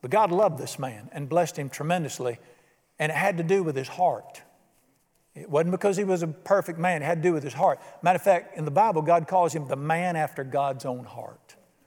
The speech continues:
This man had such a tremendous heart. And I want to sh-, I want to show you one of the things about his life that made his life so great and blessed him so much. This is a place in his life where God has just raised him up.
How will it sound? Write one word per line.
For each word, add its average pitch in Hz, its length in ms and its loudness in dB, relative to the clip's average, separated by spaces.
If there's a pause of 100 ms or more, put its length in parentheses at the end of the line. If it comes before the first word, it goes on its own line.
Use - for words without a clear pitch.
(540)
This 170 160 -8
man 202 160 0
had 175 180 2
such - 300 -2
a 156 40 -10
tremendous 170 400 -4
heart. 151 320 2
And - 260 -12
I - 20 -4
want 185 140 -4
to - 40 -8
sh-, - 140 -6
I 196 100 2
want 214 100 0
to 190 80 -4
show 214 140 0
you 185 120 4
one 196 120 0
of 175 60 -2
the 160 80 -2
things 185 260 -6
about 175 160 4
his 143 160 -2
life 151 440 0
that - 120 -12
made 147 160 -2
his 151 220 -4
life 143 220 0
so 170 280 -2
great 147 360 0
and 135 120 -12
blessed 143 300 -2
him 123 80 -12
so 156 200 -4
much. 139 380 -8 (560)
This 180 200 2
is 202 60 -2
a 196 60 -2
place 196 300 2
in 208 80 0
his 196 100 -2
life 147 400 0 (1040)
where 151 160 0
God 175 300 4
has 151 220 -2
just 143 380 -2
raised 180 540 0
him 196 180 -2
up. 156 600 0